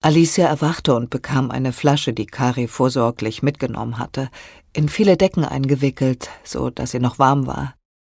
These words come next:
Der Milchfluss war bei Kari nicht wieder in Gang gekommen, nachdem die Hebamme dafür hatte sorgen müssen, dass sie abstillte,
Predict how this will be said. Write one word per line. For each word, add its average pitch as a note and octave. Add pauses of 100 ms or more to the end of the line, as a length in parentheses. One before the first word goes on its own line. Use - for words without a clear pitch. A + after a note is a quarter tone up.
(260)
Der E3+
Milchfluss G3+
war F#3+
bei E3
Kari E3
nicht D3
wieder C#3
in B2+
Gang C#3+
gekommen, C3 (180)
nachdem C3
die B2
Hebamme C3
dafür B2+
hatte B2+
sorgen C3
müssen, C3+
dass B2+
sie B2+
abstillte, C3+